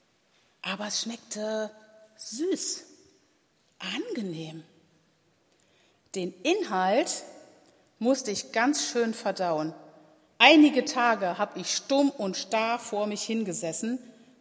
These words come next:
bevor ich später ein zweites Mal von diesem Geist wirklich auf die Füße gestellt wurde.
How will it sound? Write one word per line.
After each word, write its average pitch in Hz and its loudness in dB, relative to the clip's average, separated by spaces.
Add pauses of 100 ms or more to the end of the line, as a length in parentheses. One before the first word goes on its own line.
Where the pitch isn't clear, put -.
bevor 262 -4
ich 254 -2
später 269 -2
ein 269 -2
zweites 247 0
Mal 175 -6
von 196 -8
diesem 196 -6
Geist 226 -6
wirklich 233 -4
auf 175 -10
die 226 -10
Füße - -8
gestellt 170 -14
wurde. 175 -20